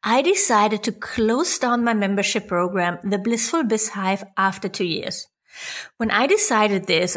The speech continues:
I had over a hundred paying members in it, and they brought in a nice chunk of revenue every month.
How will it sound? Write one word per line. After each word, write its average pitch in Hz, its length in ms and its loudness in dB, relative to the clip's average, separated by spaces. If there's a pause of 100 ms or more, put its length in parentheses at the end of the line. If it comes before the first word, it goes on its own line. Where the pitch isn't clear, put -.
(120)
I 208 180 2
had 302 280 0 (140)
over 247 440 2 (220)
a 233 60 2
hundred 277 680 0
paying 220 460 2
members 180 420 -2
in 190 220 -2
it, 226 200 -2 (560)
and 294 400 2
they 320 140 4
brought 403 360 2
in 427 120 0
a 302 80 0
nice 269 340 2
chunk 349 320 -2
of 285 140 0
revenue 262 480 2
every 180 240 0
month. 185 400 -4